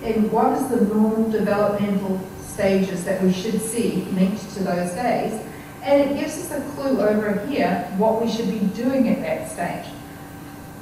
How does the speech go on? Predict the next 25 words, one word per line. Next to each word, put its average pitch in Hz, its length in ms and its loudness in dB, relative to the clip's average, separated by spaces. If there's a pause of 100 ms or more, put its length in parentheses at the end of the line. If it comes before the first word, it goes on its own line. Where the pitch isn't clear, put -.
Now, 220 480 4
the 220 260 -2
other - 380 4
thing, 262 360 2
the 196 100 4
reason 233 400 2
this - 180 2
is 269 140 4 (100)
so 233 360 4
crucial 247 580 0
is 196 280 2 (260)
these 247 260 4
animals 233 400 4
are - 180 0
also 233 640 2
eating 196 400 0
a 180 140 -2
lot 196 160 2
of 196 180 -2
toxic - 440 -4
material 202 580 -2 (140)
that 190 200 0
change 220 520 0
their 208 140 0
development. 185 760 -2